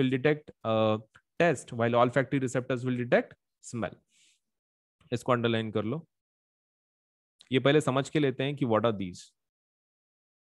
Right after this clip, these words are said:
वो क्या बोल रहे हैं कि तुमको control and coordination करने का, करेक्ट?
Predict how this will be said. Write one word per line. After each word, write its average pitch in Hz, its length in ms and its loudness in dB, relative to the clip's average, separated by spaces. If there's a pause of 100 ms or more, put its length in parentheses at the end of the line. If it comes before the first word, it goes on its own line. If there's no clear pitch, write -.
(600)
वो 165 120 4
क्या 214 160 6
बोल 170 180 2
रहे 110 220 -2
हैं 156 100 -6 (220)
कि 170 60 -2
तुमको 180 420 0
control 175 280 4
and 190 100 0
coordination 170 480 2
करने 151 240 0
का, 147 120 -2
करेक्ट? 160 600 2